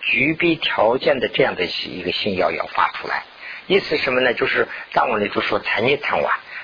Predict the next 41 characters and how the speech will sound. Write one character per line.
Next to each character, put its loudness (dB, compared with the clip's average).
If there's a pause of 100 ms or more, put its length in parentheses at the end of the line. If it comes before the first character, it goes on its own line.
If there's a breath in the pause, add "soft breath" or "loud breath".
”，“残 0
尼 4
参 2
瓦” 4
就 -2
是 0
说， 2 (380 loud breath)
呃， 2 (280 loud breath)
这 4
个 0
够 4
不 0
够 0
条 -2
件 0
呢？ -2 (240)
就 -6
这 4
个 2
意 -4
思 -4
了。 0 (240 loud breath)
如 4
果 6
说 2
够 2
了 2
条 0
件 2
了， 2 (160)
就 0
具 -2
备 0
它 -2
的 0
条 0
件 2
了， -6 (180 loud breath)
啊， 4
这 -2
个 2